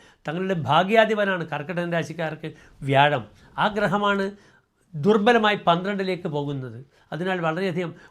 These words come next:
കോംപ്രമൈസുകൾ ചെയ്യപ്പെടേണ്ടുന്ന സമയമായിരിക്കും. നിർബന്ധമായും വിഷ്ണു ക്ഷേത്രത്തിൽ തുളസിമാല, പാൽപ്പായസം വഴിപാടുകൾ ചെയ്യുക, സഹസ്രനാമ അർച്ചന ചെയ്യുക,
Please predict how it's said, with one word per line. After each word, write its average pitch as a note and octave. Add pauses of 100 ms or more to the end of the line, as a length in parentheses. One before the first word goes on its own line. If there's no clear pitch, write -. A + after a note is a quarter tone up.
കോംപ്രമൈസുകൾ G3+
ചെയ്യപ്പെടേണ്ടുന്ന D#3+ (240)
സമയമായിരിക്കും. C#3+ (300)
നിർബന്ധമായും G#3
വിഷ്ണു D#3
ക്ഷേത്രത്തിൽ E3+ (320)
തുളസിമാല, E3+
പാൽപ്പായസം D#3+ (720)
വഴിപാടുകൾ E3+
ചെയ്യുക, D#3 (200)
സഹസ്രനാമ F3
അർച്ചന D#3+
ചെയ്യുക, C3+